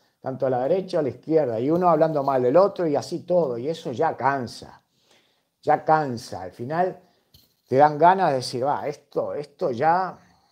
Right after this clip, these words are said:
querer irte del país, no hay solución, no va a haber solución". Y se juntan uno con los otros, que el independentista y los etarras y no sé qué. Es como si saliera un partido político de los maras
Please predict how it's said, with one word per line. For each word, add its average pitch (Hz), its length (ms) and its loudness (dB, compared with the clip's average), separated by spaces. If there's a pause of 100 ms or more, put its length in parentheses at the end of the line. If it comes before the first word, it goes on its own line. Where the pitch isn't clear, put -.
(140)
querer 143 380 -2
irte 170 400 0
del 120 180 2
país, 143 240 2
no 156 140 4
hay 247 100 2
solución, 135 760 -4
no 185 120 -6
va 240 120 -2
a - 20 -4
haber 247 180 -6
solución". - 720 -10 (960)
Y 120 100 -10
se 117 140 -8
juntan 151 400 -4
uno 151 160 -2
con 190 160 -2
los - 160 -4
otros, 247 460 2
que 123 80 -2
el 120 80 0
independentista 175 1080 0
y 135 120 0
los 117 240 -2
etarras 202 640 4
y - 20 -4
no 120 100 -8
sé 170 260 -10
qué. 226 440 2 (320)
Es - 100 -14
como 180 220 0
si 165 140 -8
saliera 165 280 2
un 165 160 -6
partido 165 520 2
político 151 800 4 (240)
de 139 180 -4
los 180 180 4
maras 247 640 0